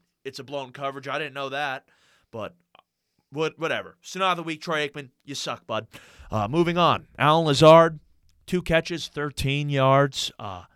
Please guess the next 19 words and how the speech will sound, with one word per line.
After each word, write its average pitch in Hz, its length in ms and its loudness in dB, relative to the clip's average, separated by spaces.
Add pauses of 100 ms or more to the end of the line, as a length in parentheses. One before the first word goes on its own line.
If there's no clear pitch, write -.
(140)
he 135 100 -10
was 120 140 -6
targeted 131 440 -6
six - 520 -6
times. 131 880 -8 (580)
A 139 60 -18
couple 214 500 -4
of 180 140 -4
them, 202 400 -8 (220)
uh, 110 300 -16
a - 20 -20 (500)
couple 156 300 -12
of 139 100 -14
those 139 320 -12
missed 135 380 -14 (260)
connections 131 440 -16
with 123 100 -18
Aaron 127 340 -12 (400)
were 123 140 -20